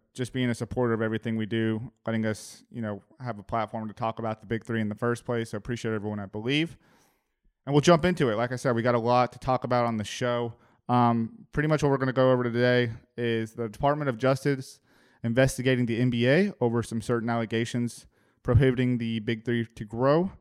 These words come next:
Enemies has a new captain and head coach. And then we're gonna go through the awards just a little bit and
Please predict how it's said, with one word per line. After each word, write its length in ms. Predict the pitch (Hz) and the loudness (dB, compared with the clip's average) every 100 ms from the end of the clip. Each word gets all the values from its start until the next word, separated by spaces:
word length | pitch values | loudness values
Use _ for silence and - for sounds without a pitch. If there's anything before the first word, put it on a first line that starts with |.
| _ _ _ - | _ _ _ -2
Enemies 420 | 147 165 170 - | 2 2 2 0
has 220 | 131 123 | 0 2
a 40 | 120 | 2
new 160 | 123 | 0
captain 480 | 120 139 143 - 147 | 0 0 0 0 -2
and 160 | 123 110 | -2 -4
head 300 | - 117 - | -6 -10 -10
coach. 500 | - 143 196 - - _ _ _ - _ - | -2 0 0 -6 -20 _ _ _ -20 _ -4
And 120 | 131 | 0
then 120 | 151 | 0
we're 80 | 160 | 0
gonna 140 | 190 | -2
go 120 | 175 | 0
through 200 | 165 170 | 2 2
the 100 | 151 | 2
awards 420 | 139 123 131 120 - | 2 4 2 2 -4
just 260 | 135 131 | -8 -4
a 60 | 127 | -4
little 240 | 123 123 | -2 -4
bit 340 | 117 120 120 - _ _ _ _ _ | -2 -2 -2 -6 _ _ _ _ _
and 500 | 131 131 131 131 127 | -4 -2 0 -2 -6